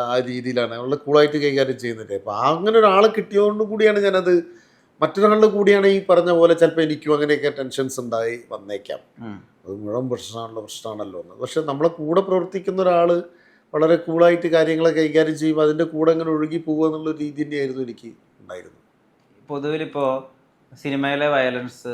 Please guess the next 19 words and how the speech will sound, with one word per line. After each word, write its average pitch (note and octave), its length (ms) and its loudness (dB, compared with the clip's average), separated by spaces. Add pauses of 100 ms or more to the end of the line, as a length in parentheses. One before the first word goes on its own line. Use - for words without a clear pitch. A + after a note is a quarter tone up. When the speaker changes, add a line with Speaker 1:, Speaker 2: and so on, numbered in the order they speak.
(140)
Speaker 2:
വലിയ A#2 280 -4
പ്രശ്നമാണെന്നും A2 840 -10 (180)
അത് A2+ 180 -8 (140)
കുട്ടികളെയും A2+ 600 -6
സമൂഹത്തെയും A2 640 -10 (360)
മോശമായി B2 480 -6
സ്വാധീനിക്കുന്നുണ്ടെന്ന് A#2 880 -8
സിനിമയിലുള്ളവർ D3+ 840 2
തന്നെ, C3+ 280 -2 (180)
ഏഹ്, A#2+ 200 -6
പറയുന്നു. A#2 420 -6 (380)
പലപ്പോഴും C3 240 -2
വയലൻ്റായ C3+ 400 2
സിനിമകൾ C3 380 -6 (260)
ചെയ്തവർ C3 500 -2
ഇനി C#3+ 160 -6
ആ D3 140 2
സിനിമ C3 280 -8
ചെയ്യുന്നില്ല. C3 460 -6